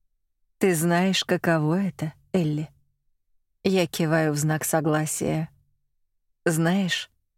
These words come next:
потому что ты тоже самородок?" Мне хочется сказать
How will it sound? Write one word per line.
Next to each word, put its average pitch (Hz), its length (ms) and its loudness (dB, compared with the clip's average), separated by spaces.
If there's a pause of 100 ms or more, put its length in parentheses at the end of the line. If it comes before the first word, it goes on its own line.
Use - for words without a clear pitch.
(240)
потому 175 320 2
что - 180 -2
ты 175 120 0
тоже 170 280 0
самородок?" 160 760 0 (920)
Мне 180 260 2
хочется 180 440 -4
сказать 165 560 0